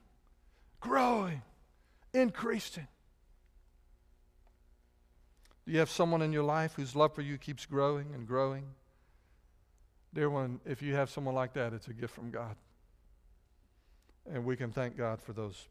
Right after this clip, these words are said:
persons. Now, as we think about these four groups of people this week, very practically, I think it would be valuable for you to take time, you thank God for them right here, to just take time to call them, write a note,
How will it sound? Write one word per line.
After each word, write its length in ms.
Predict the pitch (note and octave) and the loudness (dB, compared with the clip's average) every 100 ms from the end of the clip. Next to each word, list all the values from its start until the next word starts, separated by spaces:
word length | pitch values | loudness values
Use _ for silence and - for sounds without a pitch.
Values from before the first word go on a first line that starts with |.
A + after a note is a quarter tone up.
| - | -8
persons. 400 | A2+ - G#2 A2 | -6 -6 -8 -2
Now, 280 | C3+ C3+ A#2 - - - | 0 0 -2 -14 -20 -12
as 140 | - C3 | -8 2
we 140 | F#3+ | 2
think 240 | F#3 F3 D3 | 4 2 4
about 320 | D3 C#3 - | 6 6 4
these 160 | C3 | -4
four 260 | - D#3 D3+ | -2 2 2
groups 320 | B2+ C#3+ - | 2 -2 -2
of 80 | B2 | -4
people 320 | D3+ C#3+ C3+ | -2 -2 -2
this 240 | B2+ C#3+ C#3 | -2 -2 0
week, 240 | D3 C#3+ | 0 0
very 220 | D3 D3 | 2 2
practically, 720 | - D#3+ D3+ - - D#3+ D3+ - - - - - - | 4 2 4 0 0 0 0 -4 -18 -20 -20 -20 -4
I 140 | C#3 | -2
think 440 | C#3+ E3 D#3 - - - | 0 0 0 -4 -18 -4
it 80 | D#3 | 0
would 180 | D3+ D3 | 0 2
be 140 | D#3 | 0
valuable 640 | C3+ E3 F3 E3 C3 A#2+ A2+ | 4 8 8 8 2 -4 -4
for 280 | C#3+ C#3 | 0 0
you 180 | C3+ B2+ | 0 -4
to 180 | B2 C3+ | -4 -6
take 320 | - D#3 - | 2 2 2
time, 360 | - D#3 C#3 B2 | -2 -2 -2 -4
you 120 | B2 | -4
thank 320 | - D#3+ D3+ | 0 -2 2
God 300 | D3+ D3 C#3 - | 6 6 6 2
for 200 | D3 D3 | -2 0
them 200 | C3+ C3 | 0 0
right 220 | C3+ C#3 | 0 0
here, 300 | E3 D3 A#2 - - - - | -2 -2 -4 -10 -20 -20 -8
to 100 | C#3+ | -2
just 240 | F3 - | -2 2
take 160 | F#3+ E3+ | 0 2
time 240 | E3+ C#3 | 2 2
to 40 | A#2 | -2
call 360 | - F3 F3+ | 2 6 6
them, 280 | E3+ D#3+ C#3+ | 6 2 4
write 220 | D3 D#3 | 4 4
a 60 | C#3+ | 2
note, 500 | D3 E3 E3+ E3 | 2 2 2 -2